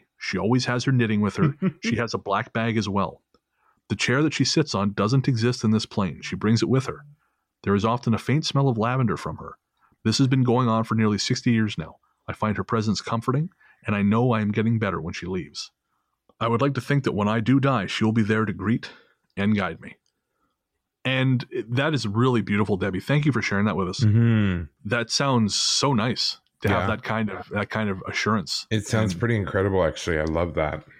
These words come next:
Speaker 1: so I, I, I hope that you don't find out that last question for a very long time, but I hope that when you do, she is, in fact, there to greet you.
Speaker 2: Mm-hmm.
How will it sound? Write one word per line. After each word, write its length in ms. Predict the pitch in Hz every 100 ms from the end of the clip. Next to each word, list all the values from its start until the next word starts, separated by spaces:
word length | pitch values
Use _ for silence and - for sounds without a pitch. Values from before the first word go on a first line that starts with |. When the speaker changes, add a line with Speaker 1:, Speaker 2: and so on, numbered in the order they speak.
| - - _ _
Speaker 1:
so 320 | - 98 92 87
I, 260 | 110 113
I, 340 | 104 120 107 127
I 40 |
hope 200 | 143 151
that 100 | 294
you 100 | 139
don't 280 | 131 143 -
find 280 | - 139 127
out 160 | 139 117
that 160 | 120
last 220 | 117 120 -
question 300 | 123 - 135
for 140 | 107
a 40 | 95
very 160 | 104
long 200 | 107 104
time, 280 | 101 104 160 - - - - _
but 300 | 98 101 98 -
I 140 | 101
hope 220 | 113 110
that 160 | 117 98
when 200 | 110 117
you 100 | 123
do, 240 | 113 165 - - -
she 320 | - 101 101 104
is, 200 | 101 104
in 100 | 101
fact, 380 | 92 - - - _ _ -
there 200 | 87 85
to 80 | 90
greet 240 | 82 -
you. 80 | - _ _
Speaker 2:
Mm-hmm. 600 | 104 95 85 90 85 80